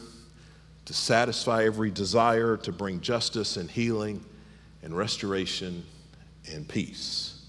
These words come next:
It's all in the scroll. So we've sort of set a scene. We've seen God in chapter four. Now we see the scroll in chapter five.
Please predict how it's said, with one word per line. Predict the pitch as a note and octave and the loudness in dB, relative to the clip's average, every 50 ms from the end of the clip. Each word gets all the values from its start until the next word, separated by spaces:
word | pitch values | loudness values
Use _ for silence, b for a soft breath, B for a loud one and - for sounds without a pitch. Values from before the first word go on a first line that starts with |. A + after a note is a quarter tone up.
| - b b b b b b b b b b - - - - | -20 b b b b b b b b b b -20 -20 -18 -14
It's | - A#2+ - - | -12 -8 -4 -2
all | F#2 F#2+ G2+ G2 G2 | 0 2 2 2 2
in | F#2+ F#2 | 0 -2
the | F2+ F2 | -4 -4
scroll. | - - - - - - - - - - - - - - - - - - - - - - B B B B B B B B B | -4 -4 -4 -4 -4 -4 -4 -6 -8 -12 -18 -20 -20 -20 -20 -20 -20 -20 -20 -20 -20 -20 B B B B B B B B B
So | - - A#2 | -4 0 2
we've | G#2+ G#2+ A2+ G2+ | 2 2 4 4
sort | - - G#3+ A3+ A3+ G#3 | 4 6 8 10 10 8
of | - | 8
set | - - - F#3+ E3+ | 4 4 6 6 6
a | D3+ - | 6 6
scene. | - - - E3 D3 B2 F#2+ D#2 - - - - - - B B B B B B B B B B - | 4 4 6 6 6 6 4 0 -6 -10 -14 -16 -18 -20 B B B B B B B B B B -8
We've | - F#2+ | -6 -2
seen | - - - D3 C#3+ C3+ | 0 2 4 4 4 6
God | A#2+ C#3 C#3 C#3+ C#3 C#3 C3+ C3+ | 6 8 8 10 10 8 8 6
in | B2+ G#2 F#2+ | 4 0 0
chapter | - C#3 B2 A#2 - - | 2 2 2 2 2 -2
four. | A#2 - - - C3+ A#2 A#2 A2+ A2+ A#2 A2+ A2+ A2 - - - B B B B B B B B B B | -6 -6 -4 0 4 4 6 6 4 4 2 0 -4 -10 -14 -18 B B B B B B B B B B
Now | - G2+ G#2 | -4 -2 0
we | G#2+ A2 | 0 0
see | G#2 - - C3+ B2 | 2 2 4 4 4
the | A2+ G#2 G2 | 4 2 2
scroll | - - - - C3 C3+ C3+ C3 B2 A2 G2+ G2 F#2+ | 0 0 2 4 6 8 8 8 6 6 4 2 0
in | F#2 F2+ | -2 -2
chapter | - A#2 G#2+ G2 - - | 0 0 -2 -2 -2 -6
five. | F#2 - - - A2+ G#2+ G#2 G2+ G2 F#2+ E2+ D#2+ D2+ - | -10 -6 -2 0 2 2 2 2 0 -2 -4 -6 -8 -12